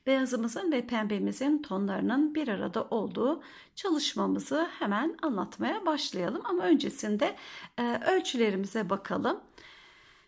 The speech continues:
Roba kısmından uç kısmımıza kadar şöyle ölçmek istiyorum.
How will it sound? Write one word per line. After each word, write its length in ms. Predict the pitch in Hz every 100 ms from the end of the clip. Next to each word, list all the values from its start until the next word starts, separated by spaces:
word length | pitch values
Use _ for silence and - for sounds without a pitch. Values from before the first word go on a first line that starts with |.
| _ _ _ _ _ _ _ -
Roba 280 | 349 440 453
kısmından 680 | - - 233 220 214 277 415
uç 260 | 415 427 -
kısmımıza 680 | - - 247 254 247 277 269
kadar 540 | 214 185 277 - - - _ _
şöyle 460 | - - 302 262 320
ölçmek 480 | 330 302 - 233 233
istiyorum. 580 | 208 - 190 165 185 320